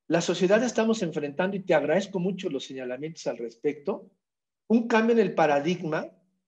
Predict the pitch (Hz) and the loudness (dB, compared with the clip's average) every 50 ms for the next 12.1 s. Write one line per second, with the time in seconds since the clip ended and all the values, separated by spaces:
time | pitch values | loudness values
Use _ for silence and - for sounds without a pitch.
0 | _ _ _ _ _ _ _ _ _ _ _ _ _ _ - - 165 160 156 160 | _ _ _ _ _ _ _ _ _ _ _ _ _ _ 0 4 4 6 6 4
1 | 165 - 175 196 247 277 269 226 - - 175 - 214 220 220 190 160 143 139 139 | 4 2 2 4 4 4 4 4 2 -2 -4 2 4 4 4 4 2 0 -2 -2
2 | 139 170 170 170 190 185 185 180 - - - - - 156 151 160 165 165 180 160 | 0 0 0 0 2 0 0 -2 -2 -4 -8 -8 -6 -4 -4 -4 -4 -6 -8 -6
3 | - 151 131 120 - - _ _ - 131 131 123 127 127 120 117 110 113 113 - | -2 -2 -2 -2 -2 -10 _ _ -12 -10 -10 -10 -8 -10 -10 -10 -12 -14 -18 -20
4 | _ _ _ _ _ _ _ - 175 196 196 185 - 226 185 151 - - - - | _ _ _ _ _ _ _ 0 2 2 2 2 4 4 4 4 4 0 -8 -18
5 | - _ _ - 202 220 262 240 - 190 165 151 147 151 180 277 370 381 - - | -20 _ _ 4 6 6 6 6 4 2 4 6 6 6 6 4 0 -4 -10 -14
6 | - _ _ _ _ _ _ _ - - 151 147 151 160 196 214 226 208 175 156 | -20 _ _ _ _ _ _ _ 2 4 4 4 4 2 0 2 2 2 0 -2
7 | 156 156 156 165 190 226 247 - - - _ _ _ _ _ _ _ _ _ _ | -2 -2 -2 0 0 -2 -4 -6 -12 -18 _ _ _ _ _ _ _ _ _ _
8 | - - 156 156 156 - - 180 165 - - - - 214 220 233 233 233 - 165 | -2 2 4 4 4 2 0 -2 -2 0 -2 0 2 4 4 4 2 0 -4 -4
9 | 156 151 - - 196 190 208 196 196 202 190 - 147 139 139 156 170 190 196 190 | -6 -4 -2 2 2 2 2 2 0 -2 -2 -2 -6 -8 -6 -6 -6 -6 -6 -8
10 | - 131 143 135 - 196 196 196 208 214 160 151 135 - - 156 160 165 165 170 | -10 -10 -10 -6 -4 -4 -4 -2 -4 -6 -6 -8 -12 -8 -6 -4 -4 -4 -4 -4
11 | 202 202 202 - _ _ _ _ _ - 156 151 165 220 285 311 294 196 131 - | -6 -6 -6 -12 _ _ _ _ _ 2 2 2 2 2 -2 -2 -4 -8 -12 -12
12 | - | -18